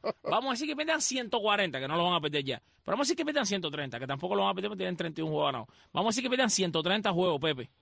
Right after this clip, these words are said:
Speaker 2: Y tú dices, "Bueno, perdieron ciento treinta, pero caballero, lo que se viene para este equipo
Speaker 1: No,
Speaker 2: es
Speaker 1: no se
Speaker 2: lo
Speaker 1: viene.
Speaker 2: máximo". No, no, señores, no, no se viene ningún lo máximo. Las granjas de esta gente están ubicados ranking dieciocho en las Grandes Ligas.
Speaker 1: Correcto.
Speaker 2: ¿Ok?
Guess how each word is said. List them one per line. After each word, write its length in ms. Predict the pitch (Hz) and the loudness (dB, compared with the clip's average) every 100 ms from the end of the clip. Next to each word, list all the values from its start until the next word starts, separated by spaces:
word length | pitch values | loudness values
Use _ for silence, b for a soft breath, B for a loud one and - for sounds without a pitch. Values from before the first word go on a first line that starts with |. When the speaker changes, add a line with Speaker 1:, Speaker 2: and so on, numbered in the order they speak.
| _ _ _ _ _ - | _ _ _ _ _ -6
Speaker 2:
Y 140 | 165 | -2
tú 80 | 220 | 2
dices, 220 | 226 175 | 2 4
"Bueno, 200 | 226 190 | 2 0
perdieron 360 | 135 147 180 233 | -2 0 2 2
ciento 340 | 226 175 147 | 2 2 0
treinta, 340 | 165 202 151 | -2 -2 -2
pero 220 | 127 120 110 | -4 -6 -10
caballero, 680 | 107 110 107 131 170 147 127 | -8 -8 -4 0 0 0 -2
lo 120 | 135 | -4
que 140 | 131 | -4
se 160 | - 131 | -4 -2
viene 300 | 127 165 170 | -2 -2 0
para 100 | 156 | -2
este 140 | - | -2
equipo 400 | 143 156 156 170 | -2 0 2 2
Speaker 1:
No, 60 | 156 | 4
Speaker 2:
es 340 | 185 208 214 | 6 6 4
Speaker 1:
no 80 | 151 | 0
se 100 | - | -6
Speaker 2:
lo 40 | 123 190 | 2 4
Speaker 1:
viene. 60 | 196 | 8
Speaker 2:
máximo". 400 | 214 202 143 123 | 6 6 -2 0
No, 200 | 156 202 | 2 4
no, 160 | 233 | 4
señores, 420 | 190 170 226 196 | 2 2 2 2
no, 160 | 180 208 | 2 2
no 100 | 185 | 2
se 120 | 196 | 2
viene 180 | 196 208 | 2 2
ningún 240 | 196 196 | 0 2
lo 80 | 196 | 2
máximo. 400 | 208 208 160 127 B B | 2 0 -2 -8 B B
Las 200 | 135 170 156 | 2 2 4
granjas 240 | 196 240 | 2 2
de 40 | 233 | 2
esta 120 | 240 | 2
gente 120 | 240 | 0
están 160 | 240 226 | 2 2
ubicados 300 | 214 185 226 | 2 4 2
ranking 320 | 214 233 233 | 2 0 0
dieciocho 680 | 196 175 - 180 190 - 240 160 | 2 2 2 2 2 2 0 0
en 100 | 165 | 0
las 100 | 160 | 2
Grandes 280 | 185 202 | 2 0
Ligas. 320 | 170 170 120 - | 2 0 -2 -6
Speaker 1:
Correcto. 380 | 147 139 131 143 | -6 -4 -2 0
Speaker 2:
¿Ok? 140 | 151 | 2